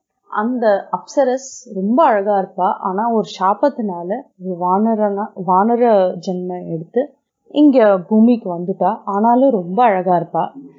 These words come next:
அவளை பார்த்து ஒரு நாளைக்கு வாயுதேவன் ரொம்ப ஆசைப்பட்டாளாம். ஆனா அவ வாயுதேவனுக்கு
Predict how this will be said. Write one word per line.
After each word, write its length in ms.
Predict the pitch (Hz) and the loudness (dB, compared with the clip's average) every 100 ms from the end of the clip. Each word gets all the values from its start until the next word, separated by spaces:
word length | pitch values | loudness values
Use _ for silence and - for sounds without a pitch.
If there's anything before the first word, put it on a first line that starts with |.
| _ - | _ -2
அவளை 260 | 208 233 | 2 2
பார்த்து 320 | 233 233 320 277 | 4 2 4 2
ஒரு 100 | 220 | 2
நாளைக்கு 420 | 294 320 311 277 | 2 2 0 0
வாயுதேவன் 600 | 214 196 226 226 202 180 | 2 2 2 0 -2 -4
ரொம்ப 240 | 175 185 | -2 0
ஆசைப்பட்டாளாம். 840 | 175 165 208 185 175 175 170 180 220 _ _ - | 0 0 -4 -6 -2 -2 -2 -4 -6 _ _ -4
ஆனா 320 | 175 190 240 | 0 2 2
அவ 300 | 208 214 330 _ _ - | 2 0 -2 _ _ -6
வாயுதேவனுக்கு 880 | 190 190 226 233 208 196 175 165 | 0 2 2 2 0 -2 -4 -2